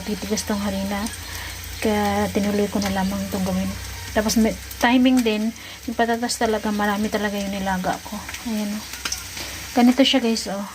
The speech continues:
Hmm. Nilaga ko siya, tapos nilagyan ko siya ng dania,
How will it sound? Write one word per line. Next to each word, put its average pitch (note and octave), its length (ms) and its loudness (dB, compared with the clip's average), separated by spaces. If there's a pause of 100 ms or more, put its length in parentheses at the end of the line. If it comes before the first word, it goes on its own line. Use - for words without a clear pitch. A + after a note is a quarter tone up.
(320)
Hmm. G#3 200 -8 (1400)
Nilaga A#3+ 360 6
ko C4 80 0
siya, B3 160 4
tapos A#3 320 2
nilagyan A3 320 2
ko A#3+ 80 -2
siya A3+ 200 0
ng A3 440 2
dania, C4 640 6